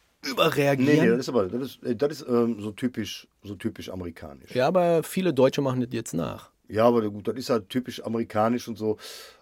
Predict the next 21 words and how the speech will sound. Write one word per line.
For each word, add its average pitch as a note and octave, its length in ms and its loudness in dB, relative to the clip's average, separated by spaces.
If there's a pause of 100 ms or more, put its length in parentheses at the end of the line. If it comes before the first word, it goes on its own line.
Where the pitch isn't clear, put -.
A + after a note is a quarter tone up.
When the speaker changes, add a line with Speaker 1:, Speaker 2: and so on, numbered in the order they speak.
Speaker 2:
Ähm, G#2+ 420 6
Speaker 1:
So C3+ 140 8
hast C#3+ 100 2
du B2+ 60 2
nicht A#2 220 0
reagiert, G#2 320 -4
ne? A#2 140 -10 (360)
Speaker 2:
Ey, - 100 0
das A2 200 -4
war C#3+ 140 8
jetzt E3+ 220 2
klar. D3 500 6 (180)
Also A2+ 140 -4
mir F3 200 6
war D#3 140 8
klar, C#3+ 240 4
entweder D3 200 0
passiert C3+ 240 -14
da A2+ 80 6
gar F#2+ 240 -2
nichts - 340 -14